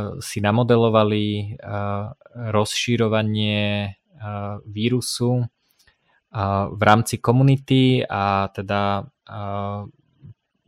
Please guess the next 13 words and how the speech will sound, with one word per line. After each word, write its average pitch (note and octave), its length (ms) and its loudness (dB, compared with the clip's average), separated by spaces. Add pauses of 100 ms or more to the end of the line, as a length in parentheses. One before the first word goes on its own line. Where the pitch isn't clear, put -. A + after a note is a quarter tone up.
(240)
majú A2+ 400 4
nejaké A2 320 0
číslo, A#2 400 2
s - 80 -6
ktorým A2 340 0
predpokladajú, A2 840 2 (100)
že, G2+ 180 -2 (220)
že G2+ 180 -6
aká G#2+ 400 0
je A2 60 -6
tá A2 100 2
infekcia, A2+ 540 -2 (640)
tak, - 240 -2